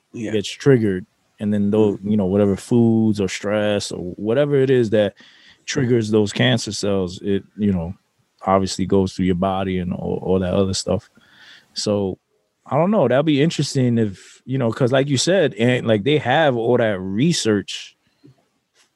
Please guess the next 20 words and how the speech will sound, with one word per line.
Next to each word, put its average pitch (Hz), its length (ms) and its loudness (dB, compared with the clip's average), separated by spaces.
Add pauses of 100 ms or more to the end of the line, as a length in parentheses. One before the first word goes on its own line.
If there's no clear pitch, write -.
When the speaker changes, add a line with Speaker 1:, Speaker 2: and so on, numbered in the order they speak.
Speaker 2:
d-, 95 260 -8 (100)
that 107 180 2
they're 104 140 4
doing 127 420 4
for 101 380 -2
it, - 180 -10
you 107 140 -6
know 104 100 0
what 110 60 -2
I - 20 -2
mean? 127 340 -2 (220)
But 107 180 -2
is 135 240 4
there 151 340 2
a 127 120 -2
possible 139 600 0
vaccine 139 600 0
for 190 300 -2
it, 196 160 -2
or 104 400 -4